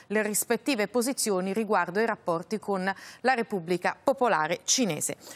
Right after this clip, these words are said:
Andiamo adesso al fronte più strettamente economico. Abbiamo capito che la prossima sarà una settimana importante e delicata per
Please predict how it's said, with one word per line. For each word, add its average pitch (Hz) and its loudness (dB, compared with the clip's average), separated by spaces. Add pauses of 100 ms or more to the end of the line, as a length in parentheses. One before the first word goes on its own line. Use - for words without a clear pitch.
(400)
Andiamo 349 2
adesso 311 2
al 226 4
fronte 254 0
più 247 0
strettamente 240 0
economico. 214 0
Abbiamo 220 2
capito 240 0
che - -4
la 208 2
prossima 226 -2
sarà 208 0
una 208 -2
settimana 214 0
importante 233 -2
e 208 0
delicata 190 0
per 190 -2